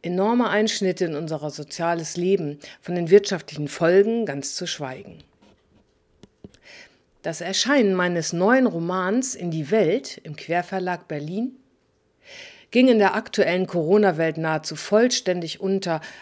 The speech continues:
aber damit bin ich nicht allein. Das gesamte Frühjahrsprogramm zwanzig zwanzig gleicht einer Fehlzündung. Kaum jemand weiß, welche Bücher neu erschienen sind.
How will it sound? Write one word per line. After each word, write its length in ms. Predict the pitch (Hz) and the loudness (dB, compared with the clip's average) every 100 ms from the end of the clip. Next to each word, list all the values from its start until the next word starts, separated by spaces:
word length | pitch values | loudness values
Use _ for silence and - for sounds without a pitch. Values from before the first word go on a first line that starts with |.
| - | -12
aber 320 | 147 160 151 - - _ | -6 -4 -4 -8 -20 _
damit 280 | 151 156 151 | -6 -6 -4
bin 140 | 156 | -6
ich 120 | 147 | -6
nicht 160 | 151 - | -10 -10
allein. 520 | 135 139 147 156 139 - - | -6 -4 -4 -4 -6 -12 -10
Das 180 | 143 - | -8 -6
gesamte 500 | 147 170 247 254 208 | 0 4 4 2 -2
Frühjahrsprogramm 840 | - 170 151 - 165 151 151 156 | -2 0 0 -2 -8 -8 -8 -8
zwanzig 420 | - 185 185 165 | -6 -6 -6 -10
zwanzig 680 | - 160 190 196 226 220 - _ _ | -6 -4 -2 -4 -6 -6 -12 _ _
gleicht 480 | 147 147 170 - - | -4 -2 -2 -4 -8
einer 220 | 175 190 | -6 -6
Fehlzündung. 800 | - 202 165 - 143 - - - _ _ _ | 6 6 6 2 -8 -10 -16 -20 _ _ _
Kaum 280 | - 262 302 | -2 2 4
jemand 420 | 196 147 135 135 | 4 0 -4 -8
weiß, 440 | 135 143 170 - - | -8 -8 -8 -10 -8
welche 340 | 151 196 202 | 2 2 2
Bücher 300 | 170 170 165 | -4 -6 -6
neu 260 | 156 160 170 | -4 -2 -2
erschienen 460 | 143 - 240 220 151 | -2 -2 -2 -2 -2
sind. 300 | 151 151 | -2 -4